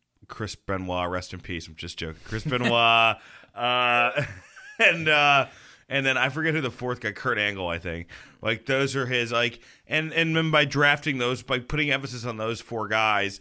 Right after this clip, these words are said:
it, like, it had its own identity. So I hope they don't just go, like, like, "All right, well, Cena on one,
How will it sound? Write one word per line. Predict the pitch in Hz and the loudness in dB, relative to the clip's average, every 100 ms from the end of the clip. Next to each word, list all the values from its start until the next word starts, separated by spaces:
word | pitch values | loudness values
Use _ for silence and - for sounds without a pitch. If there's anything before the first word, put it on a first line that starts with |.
| - _ _ | -20 _ _
it, | 127 127 117 - - | 0 2 2 -2 -2
like, | 117 113 110 - - _ _ _ _ _ | 0 2 0 -8 -20 _ _ _ _ _
it | 160 170 160 - | -2 -2 -4 -6
had | - 151 147 | 0 2 2
its | 131 147 | -2 -2
own | 131 | 0
identity. | 120 113 117 117 98 78 57 62 - | 0 -2 -2 -2 -4 -8 -14 -20 -10
So | - 143 | -2 0
I | 143 | 2
hope | 190 202 | 2 0
they | 190 | 0
don't | 160 147 | 2 0
just | 135 - | -4 -4
go, | 127 120 | -2 0
like, | 110 101 101 - _ - - - | 0 0 -4 -12 _ -20 -20 -6
like, | 113 113 | -2 0
"All | 147 247 | 4 6
right, | 208 170 | 6 4
well, | 160 160 | 4 0
Cena | 151 - 196 196 | 0 -2 -2 2
on | 175 156 | 0 0
one, | 151 156 151 151 147 | 0 2 2 -2 -6